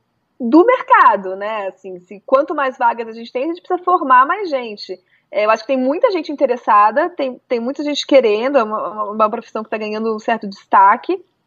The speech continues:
é, mas a gente tem, de fato, tem pouco jeito de aprender, assim, eu, eu acho que a, ainda hoje a gente, a gente tem vários cursos, mas depende muito do,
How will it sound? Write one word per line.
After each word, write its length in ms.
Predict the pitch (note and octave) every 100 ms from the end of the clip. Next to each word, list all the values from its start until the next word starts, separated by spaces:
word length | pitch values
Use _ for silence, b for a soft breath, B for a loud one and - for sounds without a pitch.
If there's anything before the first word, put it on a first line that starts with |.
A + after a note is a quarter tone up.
| _ _ _ _
é, 480 | G#3 A3 G3+ F#3+ F#3+ F#3+ b b b
mas 360 | - G#3+ G#3+ A#3+
a 40 |
gente 160 | C4+ D#4+
tem, 220 | F#4 A4+ _ _ _ B3
de 160 | B3+
fato, 320 | D4+ C#4+ E4+
tem 160 | - G#4 - _ _ _
pouco 320 | D#4 F4+ A4+ F#4
jeito 240 | D#4 -
de 80 | D#4
aprender, 480 | D#4 F#4 F#4+ B3 G3
assim, 180 | F#3+
eu, 300 | F#3 G3 G#3+ -
eu 80 | G#3
acho 240 | G#3+ -
que 160 | - B3+
a, 300 | A#3 - G#3+
ainda 380 | A3+ D4 E4
hoje 240 | B3+ C#4+ C#4
a 20 |
gente, 220 | C4 C4+ -
a 80 | C4+
gente 120 | C4+
tem 140 | D4
vários 320 | D4 D#4+ A4 -
cursos, 480 | C#4 C#4 - G4+ - b b
mas 200 | D#4 D#4
depende 480 | F4 F4 F4+ G#4+ G#4 F4
muito 440 | C#4+ D4+ G4+ G4+
do, 520 | G4+ F4+ E4+ C4 A#3